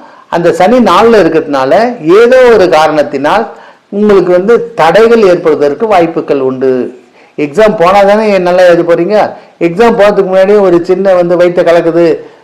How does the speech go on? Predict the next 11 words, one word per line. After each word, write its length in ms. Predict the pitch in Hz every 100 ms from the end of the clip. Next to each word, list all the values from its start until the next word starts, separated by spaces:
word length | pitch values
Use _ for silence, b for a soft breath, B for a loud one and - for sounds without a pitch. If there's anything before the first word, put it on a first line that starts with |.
| -
அஹ், 160 | 165 160
தலை 200 | 165 170
வலிக்குதுன்னு 480 | 160 151 156 170 165
சொன்னா 180 | 165 180 160 B -
அப்ப 180 | 175
எக்ஸாம் 360 | 180 175 185 175 165
ஆப்சென்ட் 300 | 156 175 165
ஆகுது 200 | 165 165
இல்லையா? 240 | 170 220 165 - -
அப்போ 200 | 196 -
அதனால 640 | 226 160 190 220 226 240